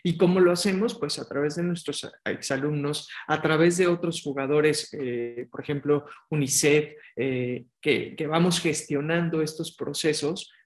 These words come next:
de, de ayuda en, en estos, eh, en estos contextos, ¿no? Por el otro lado, te decía, una aceleradora que durante varios años fue catalogada como de las, eh, estu-, estuvo dentro de las top ten,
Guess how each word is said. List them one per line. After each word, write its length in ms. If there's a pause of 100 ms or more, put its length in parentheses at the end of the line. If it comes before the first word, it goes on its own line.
de, 560 (560)
de 240
ayuda 1120 (460)
en, 440
en 140
estos, 560
eh, 460
en 120
estos 280
contextos, 600
¿no? 200 (200)
Por 140
el 60
otro 200
lado, 280
te 80
decía, 580 (260)
una 320
aceleradora 840 (240)
que 220
durante 440
varios 400
años 360
fue 140
catalogada 680
como 420
de 200
las, 400
eh, 300
estu-, 320
estuvo 300
dentro 300
de 60
las 160
top 240
ten, 320